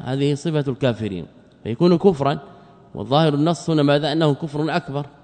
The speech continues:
لأنه جاء بصيغة الكافرون، هذا هو الأصل، حمل على الأكبر. قالوا في الترمذي، وفي الترمذي وغيره مرفوعا، والترمذي هكذا قال المحشي هنا،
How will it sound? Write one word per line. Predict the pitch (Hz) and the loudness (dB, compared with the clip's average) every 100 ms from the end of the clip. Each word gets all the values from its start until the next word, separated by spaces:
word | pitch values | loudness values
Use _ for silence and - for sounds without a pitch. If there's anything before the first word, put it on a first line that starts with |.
| - | -16
لأنه | - 123 | -8 -6
جاء | 117 143 147 156 151 127 | -2 0 0 -2 -2 -8
بصيغة | 113 147 165 170 - - - - - | -6 -2 -2 -4 -10 -20 -20 -18 -6
الكافرون، | 131 - 107 - 90 55 107 | -6 -4 -6 -6 -12 -10 -4
هذا | 131 | 0
هو | 143 | 2
الأصل، | 135 131 123 110 | 2 0 -2 -8
حمل | - 143 135 | -2 0 2
على | 120 127 147 - - - - | 0 0 -2 -4 -20 -20 -16
الأكبر. | - 120 117 110 98 - _ _ _ _ - | -12 -10 -10 -14 -18 -20 _ _ _ _ -8
قالوا | 143 185 190 | -4 -2 -2
في | 156 | -6
الترمذي، | 147 175 190 147 135 147 - - | -2 -2 0 -2 -2 -8 -12 -8
وفي | 127 | -6
الترمذي | 131 185 185 160 | -2 0 0 -2
وغيره | 151 160 185 165 | -2 0 0 0
مرفوعا، | 151 135 - 143 117 117 117 113 | -2 -4 -2 -2 -2 -8 -10 -14
والترمذي | - 135 131 127 131 117 | -6 -2 0 0 0 -2
هكذا | 113 127 117 | -4 -6 -6
قال | 110 110 | -2 -2
المحشي | 107 104 104 113 - | -2 -4 -6 -8 -8
هنا، | - 85 | -10 -10